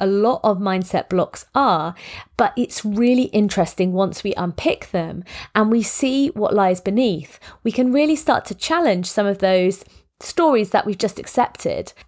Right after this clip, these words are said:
and instead remember that the beauty of our own business is that there are no rules, and we really get to design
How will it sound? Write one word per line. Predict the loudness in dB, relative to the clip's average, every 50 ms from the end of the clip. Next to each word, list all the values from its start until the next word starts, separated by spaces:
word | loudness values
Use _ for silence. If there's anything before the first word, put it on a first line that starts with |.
| _ -6
and | -2 0 0 0 0 -2
instead | 0 0 0 2 0 -2 -4 -4 0 2 2 4 4 2 2 0 0 -2 -4 -14 _ -20 _ _ _ _ _ 0
remember | 0 0 2 0 0 0 0 2 0 0 -2 0 0 0 0 -2 -2 -4 _ _ _ -2
that | -2 -2 0
the | 0 -2 -2 -2 _ -10
beauty | -6 0 2 2 2 2 0 -2 -4 -2 -2 0
of | 0 0 -2 -2 -4 -6
our | -4 -4 -4 -4 -2
own | 0 2 2 2 2 2
business | 2 0 0 -2 -4 -6 -4 -4 -4 -6 -8 -10 -4 0
is | 2 4 4 4 2 2
that | 0 -2 -2 0 0
there | 0 -2 0
are | 2 2 2 2
no | 2 2 2 2
rules, | 2 2 2 2 2 2 0 -4 -6 -8 -6
and | -4 -4 -2 -2
we | 0 0 0 0
really | 0 0 2 2 4 4 2 2 0
get | 2 2 0 0 0 -4 -10
to | -8 -6 -6
design | -4 -2 -2 -2 0 0 2 2 2 0 -2 -4 -6 -6 -8